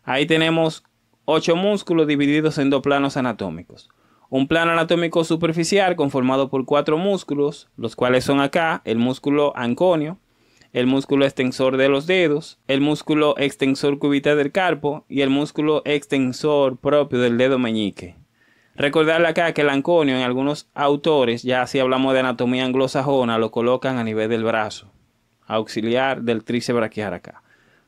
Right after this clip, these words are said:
Pero por lo general debe de pertenecer al antebrazo, aunque él actúa a nivel del codo. Tener en cuenta también los músculos del plano profundo.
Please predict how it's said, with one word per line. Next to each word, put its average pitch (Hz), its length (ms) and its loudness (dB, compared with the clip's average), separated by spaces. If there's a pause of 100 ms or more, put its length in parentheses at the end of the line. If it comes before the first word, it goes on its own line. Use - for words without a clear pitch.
(120)
Pero 143 400 0
por 131 160 0
lo 127 120 2
general 127 640 -2
debe 135 320 2
de 131 80 2
pertenecer 131 800 -4
al 117 160 -2
antebrazo, 107 720 -2
aunque 113 260 -4
él 120 80 -2
actúa 139 520 0
a 113 100 -6
nivel 107 220 0
del 110 120 -2
codo. 127 400 0 (560)
Tener 143 260 0
en 165 120 0
cuenta 170 280 2
también 175 600 0 (120)
los 127 280 0
músculos 156 440 0
del 135 140 2
plano 147 320 0
profundo. 147 640 -2